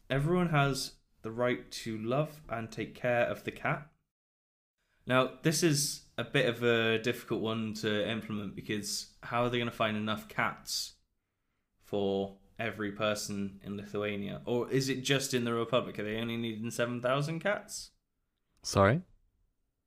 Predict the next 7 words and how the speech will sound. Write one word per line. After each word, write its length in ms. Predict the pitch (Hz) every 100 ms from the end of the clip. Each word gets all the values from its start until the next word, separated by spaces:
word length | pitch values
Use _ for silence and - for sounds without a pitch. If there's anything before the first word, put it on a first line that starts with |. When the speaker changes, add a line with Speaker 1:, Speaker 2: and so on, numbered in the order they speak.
| _ _ _ _ _ _ _ _ _
Speaker 1:
Do 60 | 127
they 100 | 143
only 160 | 151 147
need 220 | 143 143
seven 300 | - 135 131
thousand 380 | 135 123 120 123
cats? 540 | 120 - - - -